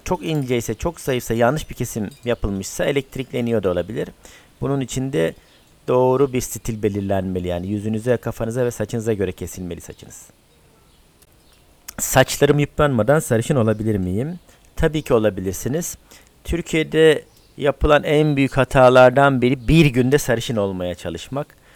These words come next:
Saçınız sarışına uygun değilse, sarı olmaya,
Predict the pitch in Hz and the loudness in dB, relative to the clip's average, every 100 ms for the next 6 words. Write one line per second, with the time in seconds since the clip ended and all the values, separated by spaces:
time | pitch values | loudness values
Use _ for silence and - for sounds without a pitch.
0 | - _ - 143 - 160 160 - 127 131 | -20 _ -2 -2 2 0 0 2 2 0
1 | - 135 - - 156 147 143 120 127 127 | -8 -12 -16 -6 0 4 4 4 2 2
2 | 131 120 139 107 92 117 117 143 147 131 | 0 0 0 -2 -2 0 6 8 8 6
3 | 98 80 73 | 2 0 -4